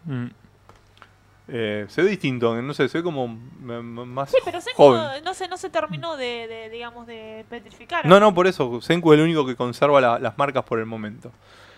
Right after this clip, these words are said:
Speaker 2: Eh, también rescatan a Kirisame, eh, y
Speaker 1: Una chica
Speaker 2: todos dicen,
Speaker 1: multiteta.
Speaker 2: "¿Qué, qué hacemos?". Me encanta porque hace Magna con una piedra y dice, eh, "La rompemos en mil pedazos". Y dice, "Pará", dice, "¿la, la vas a matar?".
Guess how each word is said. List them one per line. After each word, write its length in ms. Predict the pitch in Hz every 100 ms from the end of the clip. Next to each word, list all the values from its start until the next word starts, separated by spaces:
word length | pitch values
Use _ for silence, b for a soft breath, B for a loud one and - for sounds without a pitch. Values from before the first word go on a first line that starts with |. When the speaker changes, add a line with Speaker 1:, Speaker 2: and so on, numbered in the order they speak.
| b b b _ -
Speaker 2:
Eh, 560 | 143 139 135 135 139 - - _ _ _ -
también 240 | 185 240
rescatan 720 | 233 - 233 202 208 220 254
a 160 | - 139
Kirisame, 600 | 131 143 139 202 151 151 175 180 - -
eh, 800 | 131 131 127 123 120 120 120 -
y 80 | 127
Speaker 1:
Una 80 | 131
chica 160 | -
Speaker 2:
todos 220 | 185 175 160
dicen, 240 | 120 -
Speaker 1:
multiteta. 280 | 143 131 123
Speaker 2:
"¿Qué, 320 | 117 220 - 139
qué 100 | 208
hacemos?". 520 | - 160 131 123 117
Me 120 | 117
encanta 260 | 127 170 147
porque 180 | 117 117
hace 140 | 127
Magna 480 | 123 113 123 147 127
con 140 | 110 127
una 260 | 139 117
piedra 220 | 156 160
y 40 | 139
dice, 280 | 120 117 b b _ -
eh, 500 | 110 107 107 107 117
"La 140 | 120
rompemos 560 | 113 113 113 202 160 135
en 100 | 139
mil 160 | 180
pedazos". 420 | 139 135 190 160 120
Y 20 |
dice, 180 | 113 117
"Pará", 260 | 143 233 170
dice, 220 | 131 123
"¿la, 140 | 120 117 113
la 100 | 120
vas 160 | 185 170
a 20 |
matar?". 280 | 143 269